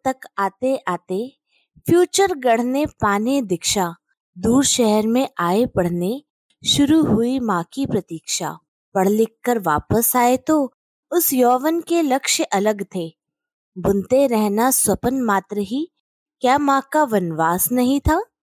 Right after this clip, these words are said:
कितने सुख दुख झेले होंगे, हमको तब एहसास नहीं था।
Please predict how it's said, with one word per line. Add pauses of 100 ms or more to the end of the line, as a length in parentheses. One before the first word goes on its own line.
(640)
कितने
सुख
दुख
झेले
होंगे, (480)
हमको
तब (100)
एहसास
नहीं
था।